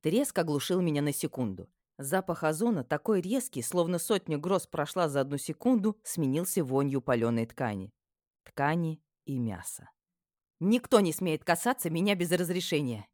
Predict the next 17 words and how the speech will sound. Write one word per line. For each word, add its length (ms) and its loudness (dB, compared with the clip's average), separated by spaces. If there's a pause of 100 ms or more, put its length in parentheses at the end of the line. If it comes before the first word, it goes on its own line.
Ни 340 0
один 400 2
из 120 -2
вас!» 320 0 (200)
отчеканила 680 -4
я 200 0
и 140 -14
стиснула 480 -6
челюсти. 520 -8 (480)
Чувство, 420 -2
что 160 -6
наполняло 600 0
мою 240 0
душу, 360 -6
было 360 -4
триумфом 540 -2
возмездия. 640 -4